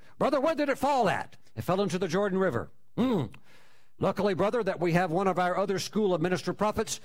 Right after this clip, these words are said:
He's certified as a scuba diver. We're gonna get him in there right now." "Swim, brother, swim, find it." It's, it's just not going to happen. Yeah, a-, as you know, the,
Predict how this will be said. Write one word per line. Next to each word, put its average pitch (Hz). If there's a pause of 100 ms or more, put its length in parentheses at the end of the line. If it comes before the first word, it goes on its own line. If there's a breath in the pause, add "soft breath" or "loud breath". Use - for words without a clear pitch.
(140 loud breath)
He's 190
certified 233
as 208
a 190
scuba 196
diver. 117 (420 loud breath)
We're 120
gonna 165
get 143
him 175
in 170
there 165
right 175
now." 143 (240)
"Swim, 359
brother, 175 (120)
swim, 311 (160)
find 311
it." 165 (1120)
It's, - (520 loud breath)
it's -
just -
not 156
going 110
to 92
happen. 104 (720)
Yeah, 135
a-, 170
as 123
you 160
know, 170
the, 139